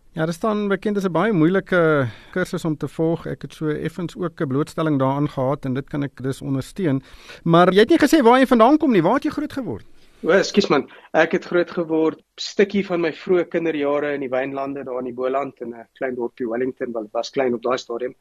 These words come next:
Speaker 2: nou nie meer nie. En toe so aan die einde van my laerskool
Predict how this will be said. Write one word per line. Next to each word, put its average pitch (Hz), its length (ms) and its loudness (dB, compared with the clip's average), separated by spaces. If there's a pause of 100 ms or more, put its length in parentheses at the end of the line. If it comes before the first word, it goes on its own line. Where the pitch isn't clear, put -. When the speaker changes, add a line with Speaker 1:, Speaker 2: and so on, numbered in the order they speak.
(100)
Speaker 2:
nou 131 160 -4
nie 131 120 -4
meer 127 240 2
nie. 127 220 -6 (340)
En 131 760 -2
toe 139 220 -2
so 135 200 -6
aan 131 80 -2
die 131 80 -2
einde 135 240 -4
van 131 120 -10
my 127 100 -4
laerskool 123 760 -4